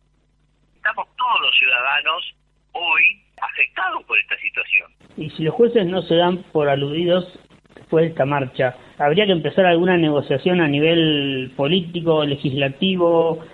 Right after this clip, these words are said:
Speaker 2: para poder
Speaker 1: Y bueno,
Speaker 2: lograr esa
Speaker 1: usted
Speaker 2: reforma
Speaker 1: sabe,
Speaker 2: que falta?
Speaker 1: mire, eh, todo eso es posible, pero usted sabe las grandes dificultades que tiene el gobierno hoy con la oposición.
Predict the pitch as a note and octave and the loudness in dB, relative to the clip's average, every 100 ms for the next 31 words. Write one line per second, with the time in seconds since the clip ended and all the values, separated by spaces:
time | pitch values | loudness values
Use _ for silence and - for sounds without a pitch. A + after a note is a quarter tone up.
0 | - _ - C#3 C3+ C#3 D3 E3 D#3+ - | -20 _ -2 0 0 2 4 4 2 -6
1 | - - - - - - D3 C3 - - | -16 -2 -2 0 -8 -6 -6 -2 -4 -4
2 | - C#3 C3 F3+ G#3 G3+ - - - - | -6 -6 -6 -2 -2 2 2 2 0 -6
3 | _ _ - - - G#2+ - _ - C3 | _ _ -2 0 0 -2 -6 _ -2 -2
4 | C3 - A3+ B3 A3+ A3+ G#3 - - - | -2 -6 -12 -4 -2 -2 -4 -8 -4 0
5 | - - - G2+ G#2+ G#2+ - - F3+ F3+ | 2 2 -2 -4 -6 -4 -4 -2 0 -2
6 | A2+ - B2 C#3+ B2+ - - F#2+ - - | -2 -4 -4 -4 -6 -4 -6 -6 -10 -6
7 | - - - - - - - - - - | -4 -4 -4 -2 -2 -2 -6 -6 -4 -2
8 | - - C3 - _ - B2+ B2+ - A2+ | -4 -8 -14 -14 _ -14 -10 -8 -6 -8
9 | G2+ F#2 F#2 - - E3+ C3 | -8 -10 -12 -14 -4 -4 -4